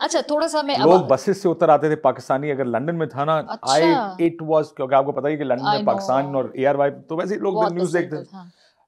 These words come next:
Speaker 2: अगर आप बाहर सड़क पे खड़े हो, कोई बस जा रही, मैं यकीन माने कि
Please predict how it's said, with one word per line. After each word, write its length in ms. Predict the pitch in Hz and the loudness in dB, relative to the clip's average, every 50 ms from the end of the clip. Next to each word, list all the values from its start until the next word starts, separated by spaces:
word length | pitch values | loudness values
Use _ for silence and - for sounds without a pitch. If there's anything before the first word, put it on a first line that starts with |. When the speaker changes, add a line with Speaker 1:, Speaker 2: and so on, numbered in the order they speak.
| _ _ _ - | _ _ _ 2
Speaker 2:
अगर 260 | 151 160 156 175 165 | 4 6 6 8 8
आप 160 | 160 160 156 | 8 6 6
बाहर 340 | 147 139 131 143 156 165 147 | 4 6 6 8 8 8 4
सड़क 360 | - - - 131 147 156 - - | 2 2 2 2 2 2 0 -2
पे 80 | 160 | -2
खड़े 240 | 151 - - 135 147 | -2 0 0 0 0
हो, 60 | 156 | 0
कोई 120 | 151 151 143 | 0 -2 -2
बस 260 | 107 104 127 147 123 | 2 2 2 2 2
जा 100 | 139 143 | 0 0
रही, 120 | 139 143 | 0 0
मैं 260 | 151 147 139 139 143 120 | -2 -4 -4 -4 -4 -4
यकीन 400 | 127 117 - - 156 190 196 185 | -6 -8 -6 -4 -2 -2 0 0
माने 280 | 165 160 156 160 165 | 0 0 2 0 0
कि 80 | 143 | -2